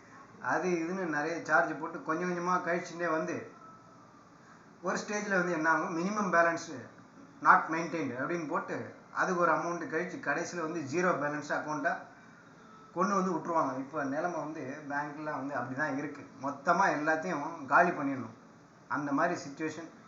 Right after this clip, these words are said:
இப்ப லேட்டஸ்ட் ஒரு பத்து வருஷமா நம்ம ஐயா மோடி ஐயா வந்த பிறகு வந்து பாத்தீங்கன்னா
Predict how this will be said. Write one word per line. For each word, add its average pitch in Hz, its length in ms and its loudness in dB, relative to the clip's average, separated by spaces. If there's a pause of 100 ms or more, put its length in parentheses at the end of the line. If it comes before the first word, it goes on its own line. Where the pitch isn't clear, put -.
(140)
இப்ப 156 240 -4
லேட்டஸ்ட் 160 500 2 (260)
ஒரு 156 160 -4
பத்து 156 360 0
வருஷமா 147 300 -4 (260)
நம்ம 143 260 0 (720)
ஐயா 147 260 2 (420)
மோடி 165 320 0
ஐயா 147 240 0
வந்த 139 240 0
பிறகு 147 260 -2
வந்து 143 180 -4
பாத்தீங்கன்னா 135 400 -2